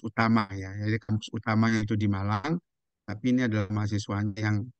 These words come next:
kampusnya itu di Kediri gitu. Jadi untuk mata kuliah metodologi penelitian ini kami mempunyai dua kelas ya. Jadi kelas paralel, kelas A dan kelas B ya.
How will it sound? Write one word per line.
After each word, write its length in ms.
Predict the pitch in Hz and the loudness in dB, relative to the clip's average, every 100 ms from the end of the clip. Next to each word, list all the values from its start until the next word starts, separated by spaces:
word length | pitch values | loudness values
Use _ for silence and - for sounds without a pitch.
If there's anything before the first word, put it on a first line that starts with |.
| _ _ | _ _
kampusnya 560 | - 101 107 104 110 98 | -4 -2 -2 -2 -4 0
itu 80 | 113 | 0
di 240 | 101 104 | 2 0
Kediri 720 | 98 95 85 98 101 92 92 | 0 -4 -4 -2 0 0 -6
gitu. 160 | - 98 95 _ _ _ _ _ - | -8 -12 -12 _ _ _ _ _ -10
Jadi 140 | - 120 | 4 6
untuk 240 | 110 110 | 8 6
mata 320 | 107 101 110 | 4 4 2
kuliah 480 | 110 110 113 113 107 127 | 4 4 6 4 2 2
metodologi 640 | 113 110 107 107 107 110 | 0 2 2 4 2 2
penelitian 480 | 107 107 104 110 110 | 0 0 0 0 0
ini 320 | 131 123 113 | 2 2 2
kami 320 | 113 107 113 117 | 0 0 2 2
mempunyai 880 | 110 107 107 107 104 117 127 135 - _ _ _ | 0 -2 0 0 0 2 0 -2 -10 _ _ _
dua 160 | - 107 | -6 -2
kelas 560 | 120 123 104 - - - | 2 0 0 -8 -14 -8
ya. 160 | 104 104 | -6 -2
Jadi 160 | 107 107 | -2 0
kelas 300 | 107 98 - | 0 0 0
paralel, 640 | 104 104 98 120 147 151 202 _ _ _ _ _ | 0 2 4 4 4 2 -8 _ _ _ _ _
kelas 300 | 104 104 - 120 | -2 -2 -4 2
A 180 | 117 | 2
dan 240 | 110 107 107 | 4 2 2
kelas 480 | 107 104 - - - _ _ - | 2 2 0 -8 -14 _ _ -6
B 460 | 101 117 101 90 95 | 4 4 4 0 -4
ya. 240 | 98 | -4